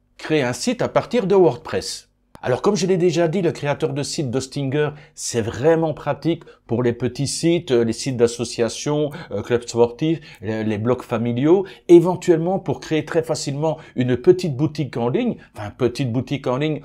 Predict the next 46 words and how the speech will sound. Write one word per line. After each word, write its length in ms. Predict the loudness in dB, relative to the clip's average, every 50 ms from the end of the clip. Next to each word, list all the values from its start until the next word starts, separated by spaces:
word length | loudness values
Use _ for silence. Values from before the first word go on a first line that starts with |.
| -14 -4
on 100 | -4 -4
peut 140 | 0 2 0
mettre 160 | 0 0 -2
jusqu'à 320 | -4 -4 -6 -4 -4 -6 -6
cinq 260 | -4 -4 -4 -4 -4
cents 200 | -4 -4 -4 -6
produits, 480 | -4 -2 -4 -2 -2 0 0 0 0 0
donc, 300 | 0 -2 -2 0 0 0
euh, 120 | 0 0 -2 -8 -18 -20 _
ça 220 | -4 -2 -2 -2
peut 100 | 2 2
être 140 | 2 2 2
quelque 240 | 0 -2 0 0 -2
chose 300 | 0 0 -2 0 2 0
d'assez 280 | -2 0 0 -4 -4
consistant. 720 | -4 -6 -8 -6 -4 -4 -6 -2 -2 -2 -2 -2 -6 -10 _ _ _ _ _ _ _ -8
Et 60 | -4
bien 160 | -2 -2 -2
sûr, 260 | -2 2 2 2 2
pour 140 | 2 -4 -6
ceux 160 | 0 0 0
qui 140 | 0 0 -2
ont 80 | -2 -2
besoin 340 | -2 -2 -2 -2 -2 -4
de 80 | -4 -4
quelque 300 | -4 -4 -4 -2 -2 -4
chose 240 | -4 -4 -6 -4 -2
de 100 | -2 -4
plus 340 | -4 -6 _ -2 -2 -2 -2
pointu, 520 | -2 -4 -4 -4 -4 -4 -4 -4 -4 -4 -8 -16 -20 -20 -10 _
à 60 | -8
ce 140 | -4 -2 0
moment-là, 420 | 2 2 2 2 2 2 0 -2 -4 -14 -10 -4
on 140 | -4 -2
ira 240 | 0 0 0 -2 -2
sous 220 | -6 -4 -4 0 2
WordPress, 520 | 2 0 0 -2 -4 -4 -4 -4 -4 -10 -16 -20 -14 -8
mais 200 | -4 0 0 0
ça, 220 | 0 0 -4 -2
on 100 | 0 0
le 140 | 2 2 2
verra 420 | 4 4 4 2 4 2 0 0 -2 -8 -8
lors 320 | -2 4 6 6 6 4 2
d'un 160 | -2 -4 -6
prochain 400 | -4 -2 -2 -2 0 -2 -4 -6
tutoriel 720 | -4 -4 -6 -2 0 0 0 0 0 0 0 0 0 -2